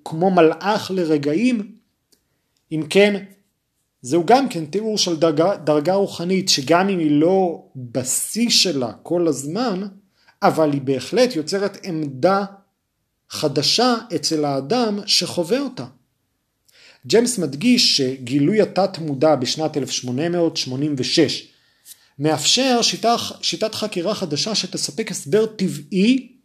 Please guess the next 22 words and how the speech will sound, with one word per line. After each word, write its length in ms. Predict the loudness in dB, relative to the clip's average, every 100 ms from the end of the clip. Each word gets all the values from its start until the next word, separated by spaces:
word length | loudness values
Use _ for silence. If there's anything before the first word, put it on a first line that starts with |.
| _ -20 -20 -6 2
לתופעות 640 | 2 2 -4 -2 -2 0
נפשיות 520 | -2 -2 0 2 2
שבעבר 720 | 0 0 0 0 0 0 0 -2 -10 _ _ -6
נחשבו 720 | 0 2 2 0 2 4 4 6
בהכרח 920 | 4 4 2 -2 2 4 4 0 -8 -4
כמיסטיות. 800 | -2 0 0 -2 0 0 -2 -2
ג'יימס 320 | 0 0 0
מראה 380 | 0 -2 0 -2
את 120 | -2
הקשר 800 | -10 -10 -2 0 2 2 0 -2 -10 _ _ _ _ _
שיש 380 | -2 0 0 0
בין 160 | -2 -2
הפסיכולוגיה, 920 | -6 -8 -4 0 2 2 2 0 -2 -8 _
בין 200 | -4 -4
המדע 480 | -4 -6 2 4 2 0 -14 -16 -2
לבין 420 | 2 4 4 4
הדת. 420 | 2 4 4 4
זאת 240 | -4 -8 -6
אומרת, 280 | -2 -2
כיצד 480 | -2 -6 0 4 4 2 -6 -20 _ _ _ _ _ _ _ _ _ _ -6
מבחינה 400 | -6 -2 2 2
פרגמטית 960 | 2 0 0 2 2 2 -4 -4 -12